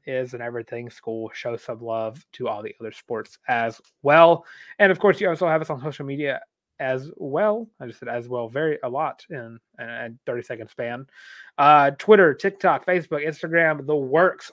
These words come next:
all of those at The College Loop. And of course, if you're tired of seeing our faces, completely understand it. Uh, but you can also listen to us as well on Spotify, Apple Podcasts, Google Podcasts,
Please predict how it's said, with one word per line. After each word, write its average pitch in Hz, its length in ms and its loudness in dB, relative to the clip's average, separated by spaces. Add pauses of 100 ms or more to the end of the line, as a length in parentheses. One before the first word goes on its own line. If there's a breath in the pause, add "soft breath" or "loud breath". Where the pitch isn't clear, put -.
(140)
all 180 280 6
of 139 120 -8
those 131 440 -4 (100)
at 151 260 -4 (100)
The 147 460 -2 (200)
College 117 420 -8 (140)
Loop. 185 260 0 (440 soft breath)
And 233 140 2
of 214 80 -6
course, 233 280 0
if - 120 -8
you're - 60 -20
tired 214 200 -2
of 208 60 -8
seeing 208 140 -8
our 190 60 -4
faces, 185 320 -8
completely 175 640 -6
understand 180 720 -6
it. 151 180 -8 (520)
Uh, 175 100 0
but 185 100 -2
you - 40 -16
can 220 80 -6
also 214 180 -10
listen 208 140 -16
to 131 120 -8
us 110 140 -16
as 131 60 -18
well 131 400 -8
on 120 160 -14
Spotify, 135 440 -8
Apple 139 140 -12
Podcasts, 120 500 -14
Google 226 140 -8
Podcasts, 120 640 -12